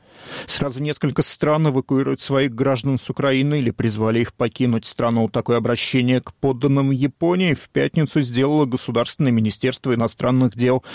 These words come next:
Со схожим сообщением выступил посол Нидерландов в Киеве. Об эвакуации семей дипломатов из Киева заявил Израиль. По данным газеты «Киев Пост», американские сотрудники миссии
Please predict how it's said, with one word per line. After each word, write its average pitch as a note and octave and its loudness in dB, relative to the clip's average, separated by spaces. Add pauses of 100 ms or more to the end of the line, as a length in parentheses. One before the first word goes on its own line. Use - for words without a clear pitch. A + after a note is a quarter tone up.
(220)
Со - -2
схожим F#3 0
сообщением D3 0
выступил C3 -2
посол B2+ 0
Нидерландов A#2 0
в - -14
Киеве. B2 2 (300)
Об C#3 -2
эвакуации C3+ 0
семей C3+ 0
дипломатов C3 -2
из - -2
Киева B2 2
заявил B2 0
Израиль. C3 2
По A#2+ -2
данным A#2 0
газеты B2+ 0
«Киев D3 -2
Пост», D3+ -2 (200)
американские F#3 0
сотрудники C#3+ -2
миссии C3+ 2